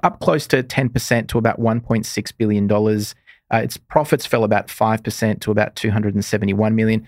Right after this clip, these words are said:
Not seeing much movement in Premier's share price today, mainly because it really well telegraphed and flagged this about a month ago to investors. But Peter Alexander, sales were up eleven percent,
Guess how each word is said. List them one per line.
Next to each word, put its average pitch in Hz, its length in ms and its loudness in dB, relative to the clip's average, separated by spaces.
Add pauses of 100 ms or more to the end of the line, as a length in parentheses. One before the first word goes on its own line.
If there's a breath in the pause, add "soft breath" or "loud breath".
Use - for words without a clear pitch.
(160 loud breath)
Not 160 200 0
seeing 156 240 2
much 131 240 0
movement 120 360 2
in 113 400 0
Premier's 117 300 2
share 117 240 0
price 117 320 0
today, 113 260 2
mainly 117 300 2
because 107 320 -2
it 104 100 -4 (360)
really 135 200 2
well 107 220 2
telegraphed 107 580 -2
and 101 120 -2
flagged 104 340 0
this 196 180 -4
about 101 200 0
a 98 40 2
month 98 280 0
ago 104 240 -2
to - 140 -6
investors. 113 580 -2 (400 loud breath)
But 113 220 -2
Peter 170 200 2
Alexander, 156 640 0 (640)
sales 139 340 2
were 143 60 4
up 135 120 0
eleven 123 320 2
percent, 139 520 0